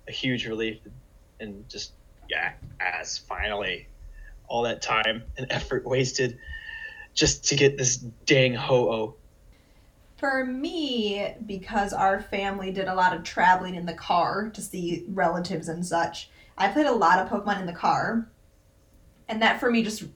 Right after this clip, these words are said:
Speaker 2: reminds me of a nice, like, oh, you know, like, joyride, play some Pokemon, evolve some sweet pokes, and, like,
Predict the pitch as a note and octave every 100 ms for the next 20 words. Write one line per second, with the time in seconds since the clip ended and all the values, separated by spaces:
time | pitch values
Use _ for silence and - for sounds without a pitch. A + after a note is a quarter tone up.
0 | _ G3 A3 G#3+ G3 G3 G#3+ G#3 G3 F#3+
1 | F#3 A3+ - A3 A#3 G4 G#4 G#4 G4+ F4+
2 | B3 B3+ C4 C4 B3+ B3 A#3+ A#3 G#3+ A3
3 | G#3+ A3 G#3+ A3 G#3+ G3+ F#3+ F#3 F3 D3
4 | C3 - - F3 F3+ F3 D#3+ - E4 D4
5 | D4 - G#3+ G3+ F3+ F3 -